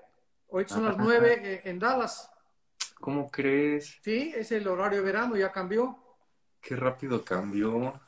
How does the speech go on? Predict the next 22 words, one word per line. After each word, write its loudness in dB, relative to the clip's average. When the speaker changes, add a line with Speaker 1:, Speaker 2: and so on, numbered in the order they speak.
Speaker 1:
Sí. -6
Speaker 2:
Wow. 4
Speaker 1:
Ustedes 4
Speaker 2:
Aquí 2
Speaker 1:
creo 6
que 2
en 4
dos 4
Speaker 2:
ya, 4
Speaker 1:
semanas, 0
¿verdad? 0
Speaker 2:
ya 6
pronto 2
cambia, 4
sí. -2
Speaker 1:
Exacto. 0
Speaker 2:
Oye, 6
¿te 8
vas 12
a 4
vacunar? 4
Speaker 1:
No. 12